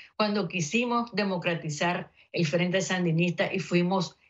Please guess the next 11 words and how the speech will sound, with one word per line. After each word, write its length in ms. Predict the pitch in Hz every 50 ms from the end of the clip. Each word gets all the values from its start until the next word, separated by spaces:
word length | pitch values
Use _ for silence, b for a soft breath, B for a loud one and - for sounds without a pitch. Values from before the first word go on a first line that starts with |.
| b b
echados 880 | - 175 165 147 - - 214 214 226 226 220 214 208 214 214 - - _
o 140 | - 175 175
nos 240 | 170 165 156 143 -
fuimos 600 | - 214 226 220 202 180 170 180 202 208 - - - - - - - - - -
porque, 720 | 185 190 202 214 214 214 - 214 214 202 196 180 - - 175
por, 240 | 208 202 180 170 - - - -
debido 500 | 175 180 175 175 180 185 202 214 208 -
a 120 | 208 202
la 400 | 196 190 180 175 175 170 170 160 143
manera 380 | 175 180 175 175 175 175 190
autoritaria 960 | 190 190 - - 196 180 185 165 - - 170 165 175 175 180 175 180 180 190